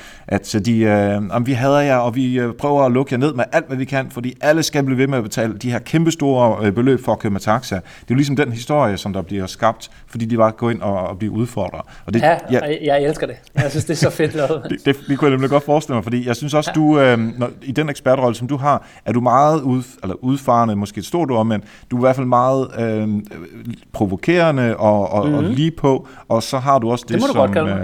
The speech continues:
Speaker 1: øh,
Speaker 2: Det er jeg helt, øh, helt forliget med. Det, det, det er sådan, det er. Og, og det, det synes jeg... Altså, de forbilleder, jeg har, de gør det, og, øh, gør det så, det skal siges i, på en, i parentesen, med substans.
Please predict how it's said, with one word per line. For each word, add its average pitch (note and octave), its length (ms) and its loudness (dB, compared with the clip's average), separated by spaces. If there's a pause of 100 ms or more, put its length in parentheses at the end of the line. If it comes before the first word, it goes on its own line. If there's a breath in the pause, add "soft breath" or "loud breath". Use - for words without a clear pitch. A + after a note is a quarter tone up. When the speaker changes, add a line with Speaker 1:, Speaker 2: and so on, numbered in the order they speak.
(120)
Speaker 1:
øh, F#3+ 60 -2
Speaker 2:
Det F#3 240 -2
er E3 80 -4
jeg D3 120 -8
helt, F3 220 -8
øh, C#3 400 -8 (200)
helt E3+ 160 -6
forliget D#3 260 0
med. D#3 200 -8
Det, E3+ 220 0
det, F3+ 120 2 (240)
det F3 60 2
er E3+ 40 2
sådan, G3 240 0
det E3 80 4
er. D3+ 80 2 (300)
Og, D3+ 280 4 (260)
og D3 200 -8
det, F3+ 100 0 (100)
det G3 100 -2
synes G3 260 -4
jeg... A3+ 140 2 (880 loud breath)
Altså, E3 140 -6
de G#3 200 0
forbilleder, A3 500 2 (100)
jeg D#3 120 2
har, F3+ 420 -4
de A#3 60 -4
gør D3+ 340 0
det, G#3+ 140 -4 (380)
og, E3 520 2
øh, D3 340 -6 (340)
gør D3+ 160 2
det F3 100 -2
så, D3 260 2 (540)
det D3+ 100 -2
skal F3+ 140 -2
siges E3+ 260 -2
i, G#3+ 60 -2
på E3 120 -6
en, C#3+ 200 -4
i - 120 -10
parentesen, D3+ 600 -2
med D3+ 160 0
substans. - 680 -10